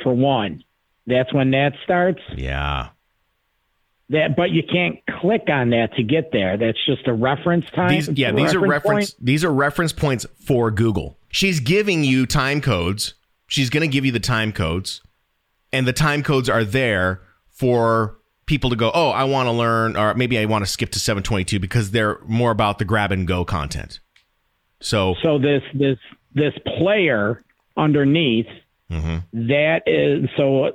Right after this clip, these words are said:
Speaker 1: so the, what happens is you direct the people to your website
Speaker 2: Mm-hmm.
Speaker 1: and then direct them to the show notes. In the blog here, here's the player. So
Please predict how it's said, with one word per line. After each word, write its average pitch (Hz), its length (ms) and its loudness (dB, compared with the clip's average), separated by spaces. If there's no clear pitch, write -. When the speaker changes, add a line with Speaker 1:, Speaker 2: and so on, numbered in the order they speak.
Speaker 1:
so 143 140 2
the, 143 160 2
what 151 200 2
happens 160 460 2
is 139 200 2
you 127 120 2
direct 139 440 0
the 190 60 0
people 170 440 0
to 160 140 -2
your 139 220 4
website 120 880 0
Speaker 2:
Mm-hmm. 71 240 -4
Speaker 1:
and 135 100 2
then 151 140 2
direct 143 380 0
them 151 240 2
to 160 80 2
the 131 100 2
show 185 220 2
notes. 120 400 2
In 127 140 2
the 120 80 2
blog 156 600 0
here, 131 400 2
here's 127 480 0
the - 60 -6
player. 151 520 -2
So 135 460 2